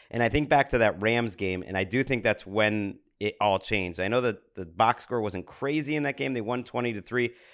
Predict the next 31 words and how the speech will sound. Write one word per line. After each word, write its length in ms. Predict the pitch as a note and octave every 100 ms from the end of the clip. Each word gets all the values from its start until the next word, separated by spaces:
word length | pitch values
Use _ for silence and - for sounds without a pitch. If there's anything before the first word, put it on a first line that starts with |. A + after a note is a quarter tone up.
| - - _ _
but 220 | C3 A#2+
his 240 | - C3+ A2
decision-making 840 | A#2+ - D3 D3 C3+ C3 B2 B2
was, 240 | G#2+ F#2+ -
was 160 | G#2
really 340 | F#2+ A#2+ B2+ B2
good. 380 | G#2 A2+ A2 A2 - - _ -
And 300 | A2+ A2 G#2+
then 120 | A2
he 60 | A2
played 300 | - B2+ B2
well 220 | A#2 A#2
again 380 | G#2+ A2+ A2 A2
the 80 | G#2+
next 260 | G#2+ -
week 120 | A2+ F#2
against 200 | G#2+ -
the 60 |
Steelers. 500 | F#2 - E3 G3 B2+
And 120 | A2 G#2
I 80 | G#2+
remember 480 | A2 B2 A#2+ A2 -
saying 240 | - A#2+
at 80 | A2+
the 80 | -
time 180 | - A2+
of 40 |
the 60 | A2+
show, 200 | - D#3+
I 80 | A#2
thought 320 | D3 D3 -